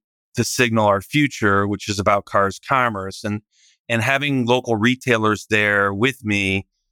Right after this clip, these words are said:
uh, was extremely important because, look, they're vital to our local economy. I had Steve Germain of the Germain Auto Group,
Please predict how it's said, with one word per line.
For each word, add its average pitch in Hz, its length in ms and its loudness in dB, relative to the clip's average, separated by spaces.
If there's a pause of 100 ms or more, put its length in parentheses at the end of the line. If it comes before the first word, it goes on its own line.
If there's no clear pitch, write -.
(320)
uh, 104 240 2
was - 280 -6 (760)
extremely 147 460 0
important 143 720 -2
because, 117 580 -2 (180)
look, 113 200 0 (100)
they're 113 160 2
vital 120 400 0
to - 160 -4
our 107 100 2
local 110 320 0
economy. 117 560 -2
I 98 120 0
had 101 220 -2
Steve 117 360 -2
Germain 110 480 0
of 101 80 -2
the 98 60 -2
Germain 107 340 0
Auto 107 260 2
Group, 110 360 0